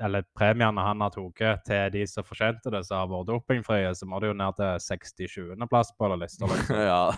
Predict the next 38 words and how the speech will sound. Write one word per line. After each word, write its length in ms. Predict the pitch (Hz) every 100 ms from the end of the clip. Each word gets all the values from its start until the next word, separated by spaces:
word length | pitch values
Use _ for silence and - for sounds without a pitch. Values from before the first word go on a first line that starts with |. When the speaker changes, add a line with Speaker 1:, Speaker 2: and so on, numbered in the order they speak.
| - -
Speaker 1:
Alle 320 | 90 87 104
har 140 | 131 113
jo 60 |
blitt 140 | 104 -
busta. 500 | 87 - 120 131 -
Det 160 | - 95
var 140 | 101
jo 60 | 107
Speaker 2:
Ja. 20 |
Speaker 1:
bare 140 | 98
at 80 | 95
han, 420 | 98 98 98 92 - _ _ _ _ _ _ _ _
han 160 | 101 98
bolte 300 | 95 - 104
seg 180 | 104 95
like 240 | 92 101
mye 200 | 101 98
som 140 | 95 101
de 80 |
andre, 320 | 95 90 85 113
og, 500 | 120 101 95 90 85 _
og 100 | 107
hadde 180 | 95 95
bedre 240 | 90 98 98
gener, 440 | 92 87 110 131 117
eller 340 | 113 104 95
bedre 240 | 98 95
disiplin. 460 | 95 - 95 107 123 - _ _
Speaker 2:
Ja. 240 | 110 123 - _ 120 _ _
Speaker 1:
Bedre 220 | 104 95 95
lege, 380 | 85 80 110 120 123
eller 240 | 107 95 92
hva, 420 | 101 107 104 98 - _ _ -
hva 80 | 107
du 60 |
skal 140 | - 131
kalle 240 | 101 101
det. 80 | 110